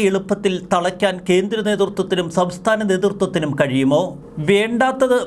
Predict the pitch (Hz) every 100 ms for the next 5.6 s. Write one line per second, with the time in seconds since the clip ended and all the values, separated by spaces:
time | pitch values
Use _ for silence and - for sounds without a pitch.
0 | 185 196 208 233 247 247 247 233 233 220
1 | 220 226 - 196 196 233 240 220 220 214
2 | 214 - 185 185 185 185 214 220 208 202
3 | 190 - 190 185 - 196 170 - 233 226
4 | 208 208 202 202 190 180 185 175 - 180
5 | 175 - 151 135 135 156